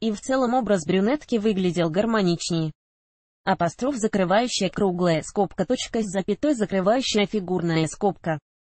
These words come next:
Вера Брежнева. Вера Брежнева, натуральная блондинка, и свою первую известность получила как беленькая из "Виагры".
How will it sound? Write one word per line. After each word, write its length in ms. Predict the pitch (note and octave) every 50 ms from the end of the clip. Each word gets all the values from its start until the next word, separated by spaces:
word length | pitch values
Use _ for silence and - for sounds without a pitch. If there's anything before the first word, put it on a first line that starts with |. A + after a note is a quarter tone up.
| _
Вера 360 | - E3 D#3 F#3+ F#3+ F#3+ F3+ F3
Брежнева. 520 | D#3+ F3+ A3 C4 B3 B3+ A#3+ A3+ G#3+ G#3
Вера 220 | F#3 G3 G#3 A#3+
Брежнева, 600 | A3 G3 G#3 G#3 F3+ D3+ - F3+ E3+ D#3 E3 D#3 -
натуральная 720 | - G#3 G3+ - G#3+ G#3+ G#3+ G3 F#3 F3+ F3 F3 E3+ F3
блондинка, 640 | E3 F#3 G3 F#3+ F#3+ F#3+ G#3+ C4+ C#4 B3+ - C4 B3
и 140 | - -
свою 360 | G3 - - F#3+ F#3+ F#3 F#3 F3+
первую 460 | - G#3+ G#3+ G3+ F3+ G3 F#3+ F3+ F3+
известность 560 | E3+ F3 F#3 B3+ D4 C#4+ - C#4 C#4 C4 -
получила 480 | - G3 F#3+ F#3 F3+ - G3+ F3+ E3+ D#3+
как 220 | - - E3+ E3+
беленькая 560 | F#3 G3+ A#3 A3+ A3 G#3 G#3 G3+ - F#3+ F#3
из 120 | F3+ E3+ C#3+
"Виагры". 480 | F3 G3+ A3 G#3+ G3+ F3+ F#3+ F3+ F3 E3